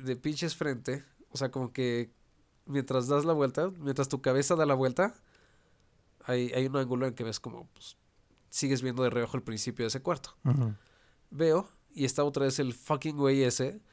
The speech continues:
Speaker 1: pero cuando acabo de voltear, ya no está. Entonces dije,
Speaker 2: ¿Qué
Speaker 1: "Obviamente
Speaker 2: pedo?
Speaker 1: estoy viendo cosas.
Speaker 2: <laughs>
Speaker 1: O sea, obviamente estoy loco y o Satanás se me está manifestando".
Speaker 2: <laughs>
Speaker 1: Y no sé cuál de las dos me da más miedo, Eduardo. Estar pinches loco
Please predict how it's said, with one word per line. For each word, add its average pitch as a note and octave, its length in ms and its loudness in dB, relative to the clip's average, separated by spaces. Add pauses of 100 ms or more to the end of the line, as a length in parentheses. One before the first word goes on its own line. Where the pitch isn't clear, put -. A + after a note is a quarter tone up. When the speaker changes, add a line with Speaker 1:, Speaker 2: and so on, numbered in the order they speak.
(400)
Speaker 1:
pero A#2+ 200 -2
cuando A#2 180 -2
acabo C3+ 200 2
de - 20 0
voltear, C3 360 0 (360)
ya A2+ 160 -6
no B2 80 -10
está. G3+ 320 -4 (840)
Entonces D#3 260 -2
dije, D#3 380 -2
Speaker 2:
¿Qué C#3 80 -8
Speaker 1:
"Obviamente G3 420 2
Speaker 2:
pedo? F#3+ 40 0
Speaker 1:
estoy C#3+ 180 0
viendo C3 240 -2
cosas. C3 520 4
Speaker 2:
<laughs> - 360 -10 (320)
Speaker 1:
O D3 60 -2
sea, C#3+ 140 2
obviamente F#3+ 420 4
estoy D#3 200 2
loco D#3+ 440 2 (720)
y F3+ 240 -2
o E3+ 380 4
Satanás C3 480 0
se - 80 0
me B2+ 80 0
está B2 160 -2
manifestando". A#2+ 540 0
Speaker 2:
<laughs> - 800 -4
Speaker 1:
Y F3+ 100 -4
no A#3+ 160 2
sé F4 160 4
cuál C#4+ 180 6
de C#4+ 80 4
las A3 140 6
dos F#3 180 4
me F#3+ 80 2
da F3 140 8
más E3+ 180 2
miedo, E3+ 180 4
Eduardo. A2+ 400 0 (540)
Estar D#3 380 2
pinches G#3+ 520 0
loco D#3 440 4